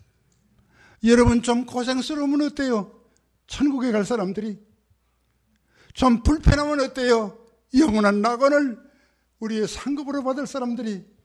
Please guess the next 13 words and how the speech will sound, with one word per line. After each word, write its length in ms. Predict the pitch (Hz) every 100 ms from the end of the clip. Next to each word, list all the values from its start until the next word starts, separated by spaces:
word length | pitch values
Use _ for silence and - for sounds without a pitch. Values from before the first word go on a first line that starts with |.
| _ _ _ _ _ _ _ _ _ _ _ - - -
아무 220 | 254 320
염려할 420 | 330 330 320 330 -
게 100 | 294
없어요. 280 | 202 - - _ _ _ _ _ _ _ _ _ _ _ _ _ _ _ _ _ _ _
그러니까 920 | - 170 165 160 160 143 127 139 143 _ _ _ _ _ _ _ _ _ _ _
내가 420 | 208 190 196 190
나를 300 | 196 196 196
좀 520 | 185 196 190 190 202 _ _ _ _ _ _ _ _ _
불편하게 600 | 202 254 - 233 214 214
해도 460 | 185 202 175 - _ _ _ _ _ _ _ _ -
이해할 340 | 220 180 160 139
수가 220 | 208 143
있어요. 240 | - -